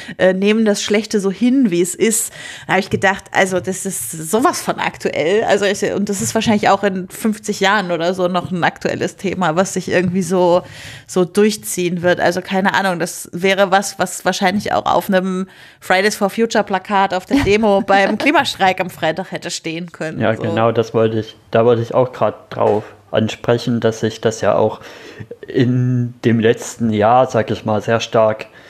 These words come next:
Speaker 3: mit Fridays for Future noch in die Richtung entwickelt hat.
Speaker 1: Mhm.
Speaker 3: Oder sehr stark mehr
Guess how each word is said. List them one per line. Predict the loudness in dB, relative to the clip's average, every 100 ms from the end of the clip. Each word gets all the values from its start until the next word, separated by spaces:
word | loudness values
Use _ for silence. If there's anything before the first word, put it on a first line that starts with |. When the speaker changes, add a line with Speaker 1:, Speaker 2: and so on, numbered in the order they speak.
| -20 -8
Speaker 3:
mit | -2 -2
Fridays | 2 2 2 0
for | -2
Future | -2 -2 -4 -4 -4
noch | -2 -2
in | -2
die | 0
Richtung | 0 0 -2 -2
entwickelt | 0 0 0 -2 -4
hat. | -8 -10 -20 _ _ _
Speaker 1:
Mhm. | 0 2
Speaker 3:
Oder | 2 0 0
sehr | 2 2
stark | 2 0 4 4 2 -4 -18 -20 -20 -18 -4
mehr | 0 4 4 4 2 0